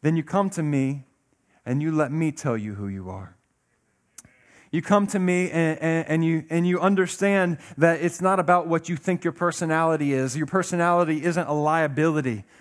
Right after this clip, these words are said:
okay? Your personality is a, is an opportunity for you to express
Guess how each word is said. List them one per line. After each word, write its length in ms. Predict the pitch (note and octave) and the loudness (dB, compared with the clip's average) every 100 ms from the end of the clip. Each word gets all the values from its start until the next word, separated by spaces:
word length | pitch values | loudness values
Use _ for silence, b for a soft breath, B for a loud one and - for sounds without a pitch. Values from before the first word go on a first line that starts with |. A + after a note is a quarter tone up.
| b | b
okay? 400 | D#3 D#3 E3 E3+ - B B | -2 2 2 0 -6 B B
Your 140 | F3 | 0
personality 920 | E3+ G3+ G3 G3 F#3 G3 G3+ F3+ E3 E3 | 2 2 2 0 2 4 2 2 2 2
is 140 | E3 C#3+ | 0 -2
a, 120 | D#3 | -4
is 100 | D3 | -2
an 60 | |
opportunity 720 | D#3+ F#3 F#3 - F#3 F3+ E3+ E3+ | 2 2 0 -4 -2 0 0 -2
for 160 | D#3 | -4
you 180 | E3 F3+ | -2 0
to 80 | D#3 | 0
express 760 | C#3+ - - - F3+ F3+ - | -2 -6 -12 -2 0 0 -2